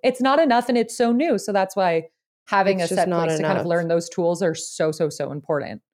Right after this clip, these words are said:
Speaker 1: Just right now, we've learned a lot of tools in that section that have helped us up until this point, and now we're in this place where it's like, we gotta get a little bit more body because we're two here right now.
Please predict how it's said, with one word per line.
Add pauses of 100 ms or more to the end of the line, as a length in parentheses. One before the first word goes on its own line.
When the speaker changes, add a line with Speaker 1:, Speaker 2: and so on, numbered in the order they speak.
(440)
Speaker 1:
Just
right
now,
we've
learned
a
lot
of
tools
in
that
section
that (1040)
have
helped
us
up
until
this
point,
and
now
we're
in
this
place
where
it's
like,
we
gotta
get
a
little
bit
more
body
because
we're
two
here
right
now.